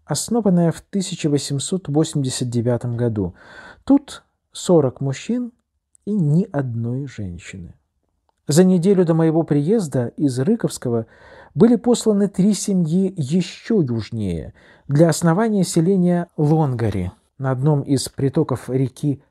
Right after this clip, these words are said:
Параная. Эти два селения, у которых жизнь едва только начинается,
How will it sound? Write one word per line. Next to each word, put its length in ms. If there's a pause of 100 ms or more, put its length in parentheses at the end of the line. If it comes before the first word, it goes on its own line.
(100)
Параная. 600 (800)
Эти 300
два 280
селения, 800
у 60
которых 340
жизнь 480
едва 420
только 340
начинается, 1000